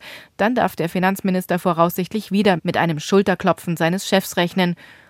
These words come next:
Dass die Opposition ihn ebenfalls loben wird, ist angesichts unterschiedlicher Ideen für die Zukunft eher unwahrscheinlich.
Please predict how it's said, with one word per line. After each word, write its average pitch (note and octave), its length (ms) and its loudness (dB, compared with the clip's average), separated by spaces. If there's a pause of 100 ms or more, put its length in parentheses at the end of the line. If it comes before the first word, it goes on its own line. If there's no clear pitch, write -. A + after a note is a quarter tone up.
(140)
Dass F3 160 -4
die E3+ 160 -4
Opposition G3 640 0
ihn E3+ 220 -4
ebenfalls G#3+ 520 0
loben F#3 300 2
wird, F#3+ 220 0
ist - 340 -10
angesichts E3+ 640 -2
unterschiedlicher E3 720 -4
Ideen F3 420 -2
für - 140 -2
die D#3+ 140 -2
Zukunft G3 600 -4
eher D#3+ 400 -2
unwahrscheinlich. - 840 -6